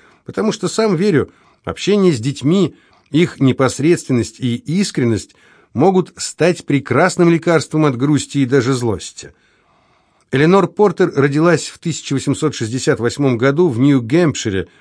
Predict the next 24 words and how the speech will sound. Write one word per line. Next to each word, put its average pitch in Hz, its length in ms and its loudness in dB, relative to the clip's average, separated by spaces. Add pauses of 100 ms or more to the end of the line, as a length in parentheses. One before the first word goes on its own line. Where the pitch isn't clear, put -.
(280)
Она 131 200 2
с 107 80 -2
детства 131 360 -2
любила 123 320 0
музыку 147 420 0
и 120 80 2
даже 117 560 2
училась 123 720 -4
пению 110 440 0
в 98 100 -6
Бостоне, 127 540 0 (400)
но 190 100 0
в 185 80 2
итоге 175 240 -2
посвятила 143 500 -4
себя 120 280 0
литературе. 117 680 -4 (1040)
Как 143 200 -2
и 156 40 2
многие 156 320 2
писатели 139 440 -2
начала 135 380 2
двадцатого 127 560 -2
века, 131 380 0